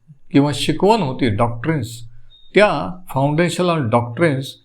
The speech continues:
किंवा मूलभूत शिक्षणाकडे आपण वळत आहोत. तर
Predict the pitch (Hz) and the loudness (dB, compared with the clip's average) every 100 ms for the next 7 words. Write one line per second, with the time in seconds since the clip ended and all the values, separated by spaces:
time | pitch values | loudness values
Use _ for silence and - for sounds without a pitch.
0 | _ 147 139 127 147 139 175 175 147 120 | _ 2 2 2 0 2 0 0 -4 -2
1 | - 143 135 135 127 123 117 110 107 107 | 0 0 2 0 0 -2 -4 -2 -2 -2
2 | - - _ _ _ _ _ _ _ _ | -8 -20 _ _ _ _ _ _ _ _
3 | _ _ _ _ _ - 185 139 | _ _ _ _ _ 4 4 4